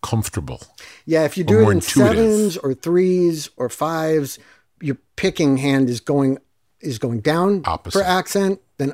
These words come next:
Speaker 2: up for an accent, then
Speaker 1: Yeah.
Speaker 2: down for an accent, and up for an accent. So that's another good part of it, is to get your upstrokes feeling like as solid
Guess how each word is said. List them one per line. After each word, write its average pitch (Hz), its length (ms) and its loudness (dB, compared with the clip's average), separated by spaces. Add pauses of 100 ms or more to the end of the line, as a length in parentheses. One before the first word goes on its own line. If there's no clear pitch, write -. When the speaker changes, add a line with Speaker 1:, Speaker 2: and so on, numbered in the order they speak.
Speaker 2:
up 185 200 -4
for 123 100 -6
an 113 80 -6
accent, 107 440 -12
then 82 220 -4
Speaker 1:
Yeah. 117 60 -4
Speaker 2:
down 151 240 -2
for 156 120 -2
an 151 60 2
accent, 147 340 -4
and 131 80 -8
up 131 140 -8
for - 120 -6
an 123 60 -2
accent. 117 300 -6
So - 60 -2
that's 151 220 0
another 143 220 2
good 127 200 0
part 127 220 -2
of 117 40 -4
it, 120 60 -2
is 113 120 -8
to - 100 -12
get 139 160 -2
your 127 220 -4 (280)
upstrokes 143 560 -2
feeling 135 320 0
like 113 180 -4
as 117 120 -4
solid 120 540 -2